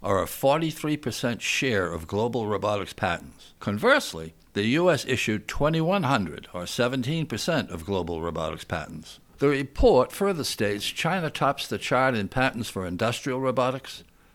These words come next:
transportation, humanoid, exoskeleton, agriculture, underwater applications, and education. The United States leads in robotics patents in areas such as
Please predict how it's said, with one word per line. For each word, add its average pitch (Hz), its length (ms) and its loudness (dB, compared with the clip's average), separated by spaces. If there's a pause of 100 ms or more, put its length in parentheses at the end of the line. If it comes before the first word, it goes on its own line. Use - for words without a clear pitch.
(140)
transportation, 113 960 -2 (540)
humanoid, 113 920 2 (180)
exoskeleton, 117 880 2
agriculture, 110 840 0
underwater 143 500 2
applications, 92 880 -2
and 104 140 -6
education. 101 640 -4 (840)
The 117 80 0
United 123 420 2
States 208 440 0
leads 98 320 0
in 98 140 -2
robotics 110 460 0
patents 113 400 -2
in 92 120 -4
areas 113 440 0
such 92 280 -2
as 87 220 -6